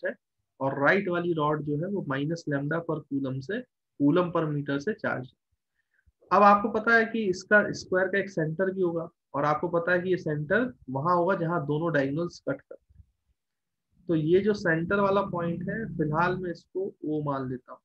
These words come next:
तो आपको net electric field at O पूछा जा रहा है कि electric field जो है O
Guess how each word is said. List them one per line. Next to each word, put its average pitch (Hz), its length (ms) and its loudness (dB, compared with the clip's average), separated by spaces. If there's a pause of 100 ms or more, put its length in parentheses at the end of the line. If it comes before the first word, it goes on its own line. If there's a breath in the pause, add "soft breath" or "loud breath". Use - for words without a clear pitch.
(220)
तो 156 80 -2
आपको 156 400 -2
net 190 300 -2
electric 165 500 -8
field 185 300 -6 (720)
at 165 240 -2 (120)
O 165 100 2 (480)
पूछा 147 300 -4
जा 123 120 -4
रहा 117 120 -10
है - 60 -18 (380)
कि 139 140 -2
electric 143 440 -6
field 170 420 -6
जो 165 100 -4
है 180 220 -2
O 156 240 -6